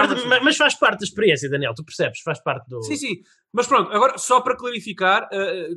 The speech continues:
Speaker 2: como fã hardcore da série tenho que explicar isto aos ouvintes que possi-, possivelmente nunca tenham jogado. A-, atenção, aqui não quero estar a... Atenção, o melhor jogo da série é o primeiro.
Speaker 1: Uhum.
Speaker 2: Não há aqui, não há...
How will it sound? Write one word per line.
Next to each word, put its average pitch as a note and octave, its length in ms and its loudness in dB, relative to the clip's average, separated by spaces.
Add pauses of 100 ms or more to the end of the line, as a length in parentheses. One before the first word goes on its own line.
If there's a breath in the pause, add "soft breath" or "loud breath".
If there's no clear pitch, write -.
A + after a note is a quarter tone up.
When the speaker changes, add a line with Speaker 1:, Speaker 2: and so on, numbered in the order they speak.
(180)
Speaker 2:
como F#3+ 180 -2
fã A3 220 6
hardcore A3 320 0
da G3 80 -2
série G#3 240 -4
tenho G#3 120 -10
que - 40 -16
explicar F#3+ 260 -6
isto G3 140 -6
aos F3+ 100 -6
ouvintes F#3 260 -8
que - 60 -20
possi-, - 220 -14
possivelmente F#3 340 -6
nunca F#3 160 -8
tenham D#3+ 220 -10
jogado. F#3 320 0 (400 soft breath)
A-, G3 140 -8
atenção, - 360 -2 (120)
aqui A3 220 -8
não B3 100 2
quero C4 120 0
estar B3 180 2
a... A3 80 0 (200)
Atenção, D#3 420 -6
o G3+ 120 -2
melhor A3+ 280 4
jogo A#3+ 220 -4
da G3 80 -6
série A#3+ 240 -6
é B3 60 0
o B3 80 -2
primeiro. D#3+ 400 -8 (420)
Speaker 1:
Uhum. C#3+ 180 -8 (300)
Speaker 2:
Não F#3+ 120 2
há A3 100 8
aqui, A3+ 600 2
não E3 240 0
há... F#3+ 480 6